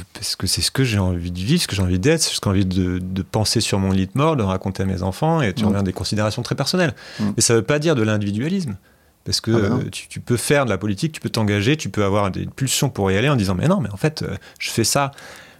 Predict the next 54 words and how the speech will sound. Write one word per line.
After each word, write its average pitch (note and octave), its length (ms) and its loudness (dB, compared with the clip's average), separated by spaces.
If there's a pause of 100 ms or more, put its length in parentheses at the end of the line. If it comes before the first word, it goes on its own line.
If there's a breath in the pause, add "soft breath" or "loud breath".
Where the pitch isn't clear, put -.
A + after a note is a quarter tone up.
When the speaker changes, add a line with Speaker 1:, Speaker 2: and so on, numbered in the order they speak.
(140)
Speaker 1:
euh, F2+ 340 0 (160)
et G#2+ 80 -2
tant F#3 240 0
pis F3 200 -2
à D#3 40 2
la C3 80 2
limite B2+ 220 0
si - 80 -2
je - 60 0
change A2+ 160 -2
pas B2+ 120 0
le B2 60 0
monde, D#3 320 0 (260 soft breath)
j'y G2+ 260 2
vais D#3+ 200 4
parce - 240 -2
que, D#3 200 0 (560 soft breath)
euh, F#2+ 540 0
c'est, - 180 -2
c'est, - 280 0
c'est - 180 0
ce - 160 0
que, - 160 -18
parce G2 160 -2
qu'il A2 120 0
faut - 160 2
le D#3+ 60 4
Speaker 2:
Cette C3 120 4
Speaker 1:
faire, C3+ 80 6
Speaker 2:
énergie, F#3 300 6
j'ai A2+ 80 4
envie G2 100 2
Speaker 1:
parce G#2 160 6
Speaker 2:
de - 0 -
Speaker 1:
que, G2+ 120 6
Speaker 2:
monde. F#2+ 100 2
Speaker 1:
ouais, G3 200 4
parce G#2+ 160 2
que G#2+ 120 2
Speaker 2:
Mm, - 20 2
Speaker 1:
c'est A2+ 140 2
Speaker 2:
mm. - 20 6
Speaker 1:
ce G2+ 80 4
que C3+ 160 4
j'ai C3 140 2
envie A2+ 440 2
de, - 140 -4
et, G#2 300 2
et A2+ 40 4
là-dessus, D#3 380 0
on B2+ 100 2
est F#2+ 60 2
très A2+ 200 0
inégaux. F3+ 300 2